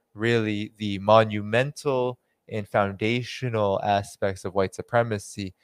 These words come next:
which build upon and support and fortify political economy, right? You don't have late stage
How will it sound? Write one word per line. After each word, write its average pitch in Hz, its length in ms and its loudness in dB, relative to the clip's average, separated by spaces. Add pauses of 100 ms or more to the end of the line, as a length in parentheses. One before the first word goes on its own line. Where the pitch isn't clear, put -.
(300)
which 104 460 -2 (400)
build 120 340 6
upon 95 600 0 (400)
and 101 560 -2
support 117 640 0
and 104 140 -10
fortify 101 840 2 (380)
political 147 520 2
economy, 107 680 -2
right? 110 240 -8
You 107 120 -4
don't 127 220 2
have 123 500 4 (960)
late 117 240 2
stage 113 460 -4